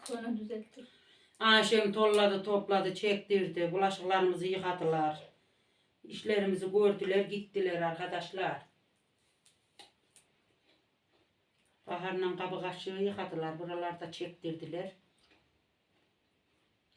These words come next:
Speaker 2: Şu çiçek iyi büyük, iyi. Onu hısım salmış bana. Şunu. "Anneme götür bunu," demiş. "Sağ sağsın diksin," demiş.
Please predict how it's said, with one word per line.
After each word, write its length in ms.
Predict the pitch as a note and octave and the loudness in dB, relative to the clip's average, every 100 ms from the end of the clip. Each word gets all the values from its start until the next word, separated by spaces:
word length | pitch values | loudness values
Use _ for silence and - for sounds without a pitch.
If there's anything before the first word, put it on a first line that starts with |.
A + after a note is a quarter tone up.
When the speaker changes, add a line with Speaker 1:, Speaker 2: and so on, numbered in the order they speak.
| _ _ _ _ _ _ _ _ _ _ _ _ _ _ _ _ _ _ | _ _ _ _ _ _ _ _ _ _ _ _ _ _ _ _ _ _
Speaker 2:
Şu 360 | _ F#3+ F#3 F3+ | _ -6 -4 -6
çiçek 340 | - - E3+ D#3 | -10 -10 -10 -8
iyi 220 | D3+ C#3+ | -10 -12
büyük, 360 | D3 C#3+ - | -16 -16 -18
iyi. 240 | A3 F3 - _ _ _ _ _ _ _ _ _ _ _ _ _ - | -12 -12 -14 _ _ _ _ _ _ _ _ _ _ _ _ _ -12
Onu 160 | F#3+ | -4
hısım 360 | F3+ G3 - G3 | -4 -4 -8 -8
salmış 520 | - E3+ C3+ C3+ - | -6 -8 -8 -14 -18
bana. 280 | C3+ C3+ - _ _ _ _ _ | -18 -18 -20 _ _ _ _ _
Şunu. 400 | - E3 D#3 D#3 _ _ _ _ _ _ _ _ _ _ | -20 -10 -8 -10 _ _ _ _ _ _ _ _ _ _
"Anneme 400 | F#3+ G3 F#3+ F3+ | -4 2 2 2
götür 320 | F#3 G3+ G#3+ | 0 -4 -4
bunu," 220 | F3 F#3 F#3 | -4 -4 -6
demiş. 160 | G3 | -8
"Sağ 260 | - G#3+ F#3+ | -8 -4 -4
sağsın 480 | - F#3 - A#3+ A#3 | -4 -8 -6 -8 -8
diksin," 400 | A3 - G3 D#3 | -10 -8 -8 -6
demiş. 380 | C#3 C#3 - | -8 -14 -18